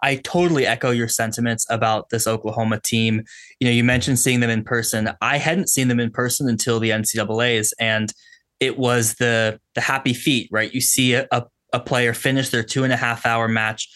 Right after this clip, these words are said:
go on that court, and they're bouncing and they're screaming and they're yelling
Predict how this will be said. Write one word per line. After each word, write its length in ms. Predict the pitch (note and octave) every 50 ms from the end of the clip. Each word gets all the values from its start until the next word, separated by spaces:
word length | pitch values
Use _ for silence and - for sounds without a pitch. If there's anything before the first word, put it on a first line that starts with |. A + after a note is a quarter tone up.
| - _ _ _
go 180 | - C3 C#3 D3
on 140 | C#3 C3+ C3
that 240 | B2+ B2 B2 -
court, 360 | - - B2 A#2 A2+ A#2 - - -
and 160 | A#2+ A#2+ B2
they're 160 | B2 B2 A#2+
bouncing 560 | A#2 A#2+ A2+ A#2 A#2+ A#2 - - A#2+ A#2 A2+
and 100 | A2 A2
they're 120 | A#2 A#2 A#2
screaming 520 | - - - - B2 A#2 A2+ A#2 A#2 A2+
and 120 | A2+ A2 A2+
they're 120 | A2+ A2+
yelling 480 | A2+ A2 A2+ A2+ A2 A2+ A2+ A2+ A2+